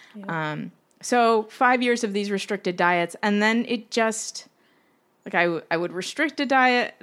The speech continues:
Speaker 2: my diet, and I would think, "Okay, maybe I'm doing better." And then I'd realize, no, actually, they're,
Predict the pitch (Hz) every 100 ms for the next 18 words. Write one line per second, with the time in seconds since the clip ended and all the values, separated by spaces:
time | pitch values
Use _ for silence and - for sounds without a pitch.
0 | 226 214 226 240 233 233 196 202 208 233
1 | 294 320 285 277 262 240 220 196 233 226
2 | 202 196 202 214 208 202 202 196 - 185
3 | 185 202 247 214 131 202 - 190 185 190